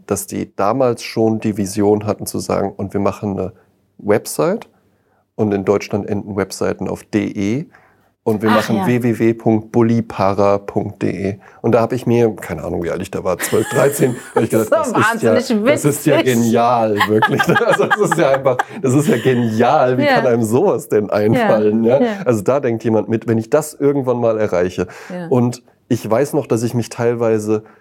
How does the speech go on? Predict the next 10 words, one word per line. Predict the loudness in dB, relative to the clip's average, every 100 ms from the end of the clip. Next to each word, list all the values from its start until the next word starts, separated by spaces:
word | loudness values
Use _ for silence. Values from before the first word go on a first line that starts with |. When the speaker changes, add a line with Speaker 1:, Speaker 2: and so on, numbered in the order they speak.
| _
Speaker 1:
kaputt | -8 -4 -6 -8 -8 -8 -4
gelacht | 0 0 0 -2
hab, | -4 -2
also | 0 0
wirklich | 0 -2 -2
mit | -2 -2
Tränen | -4 0 2 2
in | 0
den | -2 2
Augen. | 2 2 0